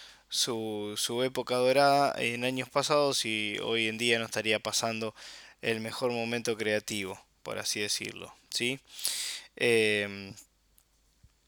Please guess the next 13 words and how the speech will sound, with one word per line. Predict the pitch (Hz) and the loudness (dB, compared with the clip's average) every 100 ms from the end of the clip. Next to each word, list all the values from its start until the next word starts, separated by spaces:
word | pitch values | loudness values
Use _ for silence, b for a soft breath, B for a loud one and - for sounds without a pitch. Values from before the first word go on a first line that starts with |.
| - - - | -12 -10 -2
ella | 139 127 120 | 4 6 6
está | - 123 | 4 2
en, | 117 - | 0 -2
a | 120 110 | 0 0
cargo, | 127 123 117 110 107 | 2 2 2 0 0
eh, | 104 104 | -2 -6
digo, | 110 107 117 | -6 -4 -2
Emily | 123 113 110 120 | 0 0 -2 -4
está | - | -2
a | 113 | -2
cargo | 113 113 110 107 | -2 -2 -2 -4
de, | 104 101 98 - | -2 -2 -4 -6
em, | 113 110 101 50 50 | -8 -8 -8 -10 -12